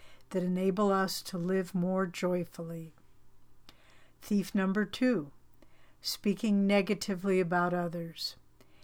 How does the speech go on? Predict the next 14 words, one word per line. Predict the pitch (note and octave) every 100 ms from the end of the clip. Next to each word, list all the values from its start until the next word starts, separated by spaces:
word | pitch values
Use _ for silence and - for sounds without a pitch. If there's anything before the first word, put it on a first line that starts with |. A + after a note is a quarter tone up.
| - -
Everything | G#3 G3+ A#3+ A#3+ - A3 A3 G#3 G#3
and | F3+ F3 F3 -
everyone | G#3+ G3 G3+ E3+ E3+ F3
in | E3+
this | F3 F3+ -
world | F3 E3+ E3 E3 E3 - - - -
is | E3+
a | G3
mixture | F3+ F3 - - G#3
of | F#3+ F#3+ D#3
good | G3+ F#3 F#3 G3 -
and | F3+ E3+
bad | F3 F3+ F3+
qualities. | - G3+ G3+ G3 F3+ - D#3+ D#3+ D#3 -